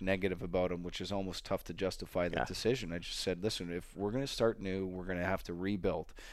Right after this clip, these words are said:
Speaker 1: And yes, we're gonna go with rookies, but in two, three years, hopefully with success, those guys aren't gonna be rookies." So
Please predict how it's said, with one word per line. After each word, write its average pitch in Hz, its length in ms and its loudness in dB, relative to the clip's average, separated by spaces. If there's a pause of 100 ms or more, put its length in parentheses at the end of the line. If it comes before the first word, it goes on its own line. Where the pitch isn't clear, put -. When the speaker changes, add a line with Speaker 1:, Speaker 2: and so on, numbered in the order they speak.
(140)
Speaker 1:
And 87 120 -2
yes, 104 220 6
we're 123 80 2
gonna 117 180 2
go 117 160 8
with 117 160 4
rookies, 98 380 0
but 95 140 2
in 92 80 -2
two, - 180 -2
three 123 280 0
years, 101 260 4
hopefully 110 340 2
with 110 140 0
success, - 460 0
those 123 160 -2
guys 110 220 4
aren't 117 140 0
gonna 120 140 -2
be 127 120 2
rookies." - 400 0
So 101 280 2